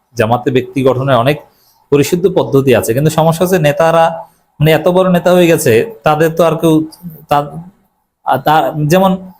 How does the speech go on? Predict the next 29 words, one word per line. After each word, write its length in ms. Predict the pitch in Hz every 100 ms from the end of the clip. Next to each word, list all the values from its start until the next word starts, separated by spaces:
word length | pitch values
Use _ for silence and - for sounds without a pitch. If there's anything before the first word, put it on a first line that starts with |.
| _ -
সাধারণ 440 | 165 160 185 180
রোকনরা 480 | 170 175 185 185 170
ভুল 340 | 151 175 165
ত্রুটি 280 | - 175 185
করলে 280 | 180 180 180
আপনারা 340 | 180 175 170
রোকন 300 | 160 160 165
বৈঠকে 300 | 165 160 160
ধমক 340 | 135 151 151 -
খান, 140 | 107
রিপোর্টে 340 | 131 143 147
দুর্বলতা 500 | 147 147 151 156 156
হলে 200 | 151 147
সবাই 320 | - 139 143 143
মিলে 260 | 139 127 - _ _ _ -
আপনাকে 320 | 120 135 135
ধরে 340 | 120 120 113 107
বা 360 | 107 104 - 123
নসিহত 380 | 127 139 113 -
করে, 200 | 87 87
আপনার 200 | 107 120
সাথে 160 | 123 117
ব্যক্তিগত 380 | 117 - 120 117
কন্ট্যাক্ট 400 | 107 101 98 -
করে। 180 | 87 85 _ _ - _ -
কিন্তু 220 | 160 165
এত 260 | 165 175
বড় 420 | 214 190 185 190 170
নেতা, 600 | 151 156 135 92 -